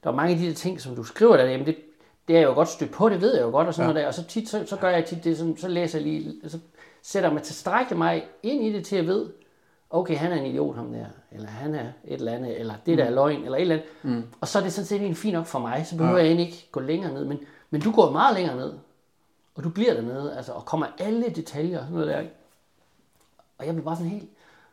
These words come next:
Speaker 1: overvældet af det der, på en eller anden måde.
Speaker 2: Ja.
Speaker 1: Altså, øh, men det er også, altså, så, men det, det gør så også bogen som sådan et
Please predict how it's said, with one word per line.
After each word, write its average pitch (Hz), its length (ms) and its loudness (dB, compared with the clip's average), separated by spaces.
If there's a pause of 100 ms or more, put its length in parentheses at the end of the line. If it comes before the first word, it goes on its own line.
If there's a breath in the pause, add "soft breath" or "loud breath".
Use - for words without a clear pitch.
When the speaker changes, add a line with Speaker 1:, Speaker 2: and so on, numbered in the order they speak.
(500 soft breath)
Speaker 1:
overvældet 143 540 0
af 101 120 -10
det 123 140 -6
der, 127 160 -6 (100)
på - 80 -14
en 131 60 -10
eller 123 120 -10
anden 123 140 -8
måde. 131 240 -10
Speaker 2:
Ja. 117 120 -6 (120)
Speaker 1:
Altså, 127 260 -12 (240)
øh, 117 600 -8
men 123 220 -8
det 156 80 8
er 170 60 8
også, 202 200 -2 (1000 loud breath)
altså, 139 180 -14 (460)
så, - 420 -20 (100)
men 147 200 -6
det, 160 160 -6
det 165 120 0
gør 165 100 4
så 160 100 -2
også 165 160 -2
bogen 170 280 0
som 120 280 -10
sådan 143 220 -10
et 120 60 -16